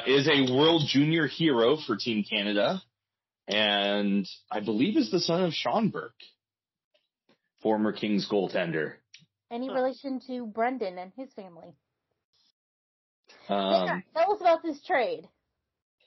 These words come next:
Speaker 3: <laughs> I'm, so I feel like take, putting on my A H L hat. Um, this, so, like, earlier in the day, um, someone on Twitter was asking, like, "Okay, what, what, you know,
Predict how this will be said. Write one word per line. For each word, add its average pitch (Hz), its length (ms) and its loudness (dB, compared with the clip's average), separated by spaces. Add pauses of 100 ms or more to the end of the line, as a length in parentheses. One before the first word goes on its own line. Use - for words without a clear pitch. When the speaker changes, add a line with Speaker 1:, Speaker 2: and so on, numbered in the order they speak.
(760)
Speaker 3:
<laughs> - 840 -6
I'm, 262 320 -2
so 254 100 0
I 254 60 0
feel 254 200 -2
like 240 300 0
take, - 280 -8
putting 370 220 -2
on 330 100 -4
my 247 100 -4
A 262 220 -8
H - 120 -10
L 262 160 -4
hat. 170 300 -6 (440)
Um, 220 500 -6 (240)
this, 320 300 -4 (160)
so, 320 80 -6
like, 294 200 -2
earlier 349 380 -4
in 240 120 -2
the 214 80 -2
day, 185 600 -2
um, 160 460 -6 (200)
someone 208 220 -4
on 185 120 -4
Twitter 185 340 -4
was 175 220 -4
asking, 170 480 -4
like, 160 380 -4
"Okay, 160 580 -4 (300)
what, 233 560 -2
what, 240 340 -2 (260)
you 220 120 -10
know, 151 200 -10